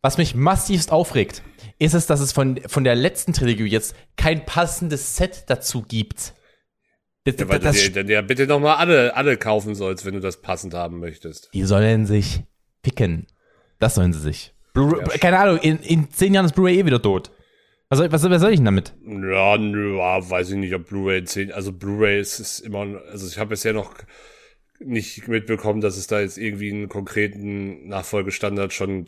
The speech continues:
Speaker 2: gibt, entsprechend. Also wenn, wenn überhaupt, ist für Blu-, die größere Gefahr für Blu-ray, beziehungsweise es gibt mit vier K Blu-rays ja in dem Sinne schon eine Weiterentwicklung.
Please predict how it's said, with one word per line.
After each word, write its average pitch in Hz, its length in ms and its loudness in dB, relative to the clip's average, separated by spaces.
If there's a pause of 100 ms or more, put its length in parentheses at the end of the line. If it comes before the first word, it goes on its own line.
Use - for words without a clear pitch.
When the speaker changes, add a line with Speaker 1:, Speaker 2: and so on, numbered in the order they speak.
Speaker 2:
gibt, - 600 -8
entsprechend. 95 840 -8 (680)
Also 135 200 0
wenn, 147 220 0
wenn 156 140 2
überhaupt, 143 420 4
ist - 220 -10
für 127 120 -2
Blu-, 117 200 -8
die 110 140 -10
größere 123 400 -2
Gefahr 113 320 2
für 113 180 -2
Blu-ray, 110 640 2
beziehungsweise 117 480 2
es - 20 -6
gibt 110 160 0
mit 117 100 -8
vier 117 300 0
K 107 220 2
Blu-rays 104 500 0
ja 101 80 0
in 95 100 -4
dem 101 180 -2
Sinne 98 200 -6
schon 95 180 -6
eine 90 120 -6
Weiterentwicklung. 87 760 -4